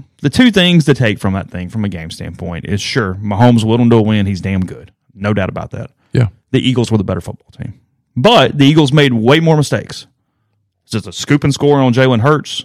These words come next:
Speaker 1: the special team breakdown on the punt that basically was another touchdown. Mistake after mistake after st-, mistake, they gifted them seventeen points over the, eighteen points over the course of the game.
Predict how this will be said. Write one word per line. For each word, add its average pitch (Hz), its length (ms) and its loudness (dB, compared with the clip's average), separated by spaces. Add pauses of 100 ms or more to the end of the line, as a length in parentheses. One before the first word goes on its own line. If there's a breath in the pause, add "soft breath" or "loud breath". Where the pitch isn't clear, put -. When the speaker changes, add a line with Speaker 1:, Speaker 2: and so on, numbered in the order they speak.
Speaker 1:
the 107 100 -4
special 143 360 0
team 139 280 4
breakdown 131 480 4
on 127 80 2
the 113 80 -2
punt 143 340 0
that 69 140 -2
basically 131 300 0
was 120 140 2
another 127 300 2
touchdown. 131 640 2 (1400)
Mistake 135 480 0
after 131 200 2
mistake 131 420 2
after 110 180 -2
st-, 139 240 0
mistake, 135 340 0
they 117 120 2
gifted 127 340 0
them 110 180 4
seventeen 113 540 0
points 127 420 -4
over 80 180 -6
the, - 160 -8
eighteen 117 340 2
points 131 300 0
over 110 140 0
the 98 80 -2
course 117 300 0
of 98 60 -6
the 95 60 -6
game. 131 420 2